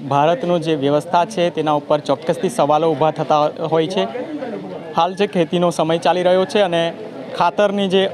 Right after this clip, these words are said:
અછત વર્તાઈ રહી છે તેને લઈને આજે પણ માંગરોળ મામલતદાર કચેરી ખાતે આવેદનપત્ર આપવામાં આવ્યું છે. આપણી સાથે આ વિસ્તારના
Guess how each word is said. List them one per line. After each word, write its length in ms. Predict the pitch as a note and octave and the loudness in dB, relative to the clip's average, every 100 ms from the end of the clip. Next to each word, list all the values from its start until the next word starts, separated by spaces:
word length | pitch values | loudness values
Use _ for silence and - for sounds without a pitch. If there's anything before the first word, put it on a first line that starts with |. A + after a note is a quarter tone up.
| - | -4
અછત 280 | - G3 | 0 0
વર્તાઈ 380 | F#3+ E3+ F3 F3 | 2 0 2 4
રહી 120 | E3+ | 2
છે 140 | F3 F3+ | 2 0
તેને 240 | F3 E3 | 2 2
લઈને 240 | D#3+ D#3+ D#3+ | 2 2 0
આજે 220 | D3+ D3+ | 0 0
પણ 260 | E3+ E3+ E3+ - - - | 0 0 -2 -12 -16 -4
માંગરોળ 380 | D3 D#3+ D#3+ F#3+ | -2 2 2 2
મામલતદાર 580 | E3 E3 D#3+ D#3+ E3 D#3+ - - | 0 0 2 4 4 0 -10 -4
કચેરી 280 | D#3+ F#3 F#3 | -2 0 0
ખાતે 220 | F3 F3 | 2 2
આવેદનપત્ર 560 | D3+ D#3 F3 E3 D#3+ | 2 2 -2 -2 0
આપવામાં 420 | E3 D3+ E3+ E3+ E3 | 0 2 0 2 2
આવ્યું 220 | D#3+ E3+ | 0 -2
છે. 140 | F#3+ | 2
આપણી 220 | E3+ F3 | 2 0
સાથે 380 | D#3+ E3+ F3 F3 - - - - - D#3+ | 0 0 2 0 -2 -16 -20 -20 -4 -2
આ 40 | |
વિસ્તારના 640 | D3 - F3+ E3+ F3+ F3 | -2 2 2 2 2 0